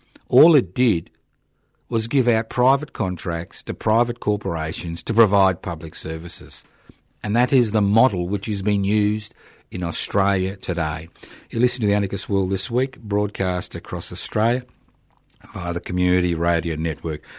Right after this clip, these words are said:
My name is Joseph Toscano, and I'd like to say hello to all those people across the country listening to The Anarchist World This Week, and, uh, my condolences to all of you who've been, uh, through the floods and whatever other natural disaster we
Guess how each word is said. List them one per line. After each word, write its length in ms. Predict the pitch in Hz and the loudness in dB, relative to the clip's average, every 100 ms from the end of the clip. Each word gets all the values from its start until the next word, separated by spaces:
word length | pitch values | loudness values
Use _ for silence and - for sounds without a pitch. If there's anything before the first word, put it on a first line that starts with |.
| - - - | -20 -16 -4
My 80 | 107 | 2
name 180 | 104 | 2
is 80 | 95 | 2
Joseph 300 | 110 104 - | 0 0 -2
Toscano, 520 | - 101 - 117 139 | -8 -6 -2 0 0
and 140 | 151 92 | 0 -2
I'd 560 | 87 - - - - | -6 -14 -20 -20 -6
like 140 | 101 92 | -4 -4
to 80 | 98 | -2
say 160 | 101 | 0
hello 240 | 95 107 107 | 2 4 4
to 80 | |
all 180 | 107 110 | 4 4
those 240 | 107 104 - | 4 0 0
people 280 | 120 113 | -2 0
across 280 | 107 - 110 | -4 -2 -4
the 100 | - | -4
country 380 | 110 127 135 135 | -2 -2 0 -2
listening 300 | 101 - 101 | -2 -2 -2
to 40 | |
The 120 | 95 95 | 2 0
Anarchist 360 | 95 98 - | 0 -4 -4
World 220 | 95 95 | -2 0
This 220 | 92 - 120 | -2 -4 -2
Week, 320 | 147 175 - | -2 -2 -6
and, 240 | 85 85 | -4 -2
uh, 180 | 85 85 - - - - - - | -2 -4 -8 -18 -20 -20 -20 -8
my 120 | 92 | -4
condolences 720 | 90 87 92 95 101 98 104 | -2 0 2 2 0 0 -4
to 100 | - | -2
all 140 | 98 92 | -2 0
of 80 | 90 | 0
you 200 | 95 90 | 0 2
who've 200 | 90 - | 0 0
been, 240 | 90 90 | 0 0
uh, 140 | 85 | -2
through 240 | 80 - 87 | -2 -4 -4
the 80 | 80 | -2
floods 500 | - 113 127 110 92 | 0 2 2 -4 -6
and 260 | 78 78 _ _ _ _ - _ _ _ - | -6 -6 _ _ _ _ -20 _ _ _ -10
whatever 320 | 92 92 90 | -4 -2 -2
other 340 | - 87 87 | -4 -4 -4
natural 400 | 87 90 - 87 | 0 -2 -2 -4
disaster 600 | 85 82 82 87 87 - 82 | -2 -2 -2 -4 -6 -8 -8
we 240 | 87 | -8